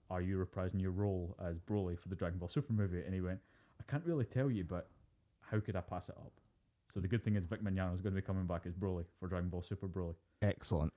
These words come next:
Speaker 2: I'm looking forward to this.
Speaker 1: And he literally seen the smile on my face and he went, "Dude, I didn't say anything." He went, "You said enough."
Speaker 2: <laughs> Yeah, you
Speaker 1: <laughs>
Speaker 2: said enough. You know what you
Speaker 1: And,
Speaker 2: did.
Speaker 1: uh,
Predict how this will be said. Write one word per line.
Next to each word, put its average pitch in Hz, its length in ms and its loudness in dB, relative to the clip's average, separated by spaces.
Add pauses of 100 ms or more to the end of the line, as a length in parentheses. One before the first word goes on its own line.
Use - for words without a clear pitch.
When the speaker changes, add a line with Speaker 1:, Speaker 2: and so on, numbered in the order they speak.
(140)
Speaker 2:
I'm 92 140 8
looking 98 240 10
forward 90 240 6
to - 40 0
this. - 300 0
Speaker 1:
And 92 180 2
he 107 220 -2
literally 104 380 0
seen 107 160 2
the 101 80 4
smile 107 260 2
on 107 80 6
my 98 80 4
face 107 300 0
and 104 80 0
he 87 40 -2
went, 92 200 -6
"Dude, 107 160 0
I 87 80 -2
didn't 104 180 2
say 117 140 2
anything." 131 260 4
He 98 60 2
went, 87 140 -2
"You 107 80 0
said 95 240 -4
enough." - 340 -12 (100)
Speaker 2:
<laughs> - 140 -2
Yeah, 127 240 12
you 165 160 12
Speaker 1:
<laughs> 156 180 8
Speaker 2:
said 98 200 10
enough. 85 440 0
You 110 300 8
know 117 160 10
what 95 160 4
you 92 60 0
Speaker 1:
And, 78 180 2
Speaker 2:
did. 71 280 0
Speaker 1:
uh, 92 180 -2